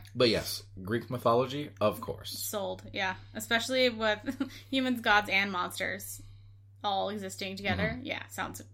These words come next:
Speaker 2: incredible. So, twenty twenty-two can't s-, come,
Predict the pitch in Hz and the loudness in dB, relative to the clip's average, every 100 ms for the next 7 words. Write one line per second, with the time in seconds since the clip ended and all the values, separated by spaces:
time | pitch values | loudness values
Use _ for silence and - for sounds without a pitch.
0 | - - 196 190 185 - - - - - | -18 -10 -8 -6 -6 -6 -12 -14 -18 -20
1 | - - - 240 226 - - - - - | -20 -20 -12 -10 -12 -20 -20 -20 -16 -10
2 | 190 190 196 190 208 208 - - 226 - | -10 -8 -10 -10 -8 -8 -10 -10 -12 -10
3 | 226 | -12